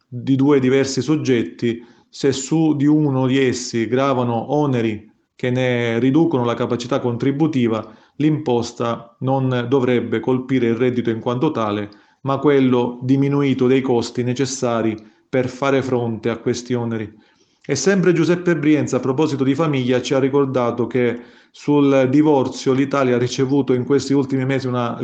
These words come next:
una lezione niente meno che dalla Cina. Infatti nell'ultimo anno in Italia, a causa della pandemia,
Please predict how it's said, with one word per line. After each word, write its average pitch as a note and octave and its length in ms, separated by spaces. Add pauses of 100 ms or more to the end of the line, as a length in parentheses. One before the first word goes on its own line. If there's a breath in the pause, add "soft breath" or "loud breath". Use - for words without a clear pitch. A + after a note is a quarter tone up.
(240)
una C#3 220
lezione C3+ 460
niente C#3 380
meno C3+ 260
che B2 340 (240 loud breath)
dalla B2+ 300
Cina. B2+ 640 (300 soft breath)
Infatti C#3 560
nell'ultimo C#3+ 600
anno C3+ 180
in C3 60
Italia, C3+ 360
a A#2 40
causa B2+ 280
della A#2+ 160
pandemia, C#3 640